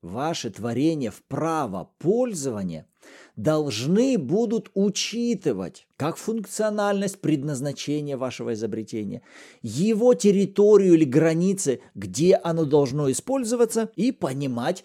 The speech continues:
возможности, которыми обладает ваше изобретение. Если же другой пользователь будет использовать ваше изобретение не по назначению,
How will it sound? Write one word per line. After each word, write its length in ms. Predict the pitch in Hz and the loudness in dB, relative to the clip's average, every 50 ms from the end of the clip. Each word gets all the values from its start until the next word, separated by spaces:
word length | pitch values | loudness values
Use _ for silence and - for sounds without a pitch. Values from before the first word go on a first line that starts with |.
| - - _ | -16 -20 _
возможности, 1300 | 101 98 143 175 196 208 147 147 190 233 277 311 311 269 226 147 127 135 135 127 - - - - 135 107 - _ | -8 -4 -4 -2 -2 -2 -2 -2 -2 0 2 2 2 2 2 2 -2 -6 -6 -8 -8 -10 -8 -8 -8 -8 -6 _
которыми 680 | - 160 156 156 - 151 147 135 127 123 117 120 123 - | -2 -2 0 2 2 2 2 2 2 0 -2 -4 -4 -4
обладает 840 | - 127 104 117 120 117 117 104 87 107 110 127 160 190 190 - _ _ _ - | -6 -6 -4 -4 -4 -4 -6 -6 -6 -6 -4 -4 -4 -4 -6 -10 _ _ _ -6
ваше 320 | 92 - - - - 107 | -6 -4 -4 -4 -6 -6
изобретение. 720 | 101 104 117 113 151 151 - 180 170 135 101 82 67 - _ _ _ _ - - - _ | -6 -4 -2 -2 -4 -2 0 -2 -2 -2 -2 -6 -10 -14 _ _ _ _ -20 -20 -14 _
Если 640 | 123 113 131 220 262 262 247 202 - - 160 156 147 | -6 0 0 2 2 2 0 -2 -2 -2 -4 -4 -4
же 320 | 131 92 196 190 - - - | -4 -6 -8 -10 -10 -10 -12
другой 680 | 131 131 202 226 233 233 190 170 214 254 247 220 180 | -4 0 0 2 4 4 4 4 6 6 6 6 4
пользователь 800 | - - 170 220 226 220 180 139 147 156 139 143 127 - 127 113 107 | 2 2 4 4 4 4 4 0 0 0 0 -2 -2 -4 -4 -6 -6
будет 920 | 95 98 113 180 254 262 262 262 247 226 156 135 143 120 95 - _ _ - | -6 -2 0 2 4 6 6 6 4 2 2 0 -2 -2 -2 -6 _ _ -8
использовать 960 | 123 131 147 147 - - - - 208 214 226 220 180 156 175 151 143 131 - - | -4 -2 -2 -2 -2 -6 -4 0 2 4 4 4 4 0 2 2 0 0 -2 -6
ваше 360 | 98 117 151 156 - - 151 | -4 -4 -4 -4 -2 -4 -4
изобретение 640 | 135 107 131 113 123 135 113 - 156 143 139 127 | -4 -2 -4 -4 -4 -4 -4 -4 -4 -4 -4 -4
не 400 | 107 101 131 160 190 214 208 196 | -4 -2 0 2 4 4 4 2
по 160 | 190 180 160 147 | 2 -2 -4 -4
назначению, 720 | 143 131 107 120 127 123 - - - 113 104 101 95 92 | -6 -6 -6 -6 -6 -8 -8 -8 -10 -8 -8 -8 -10 -12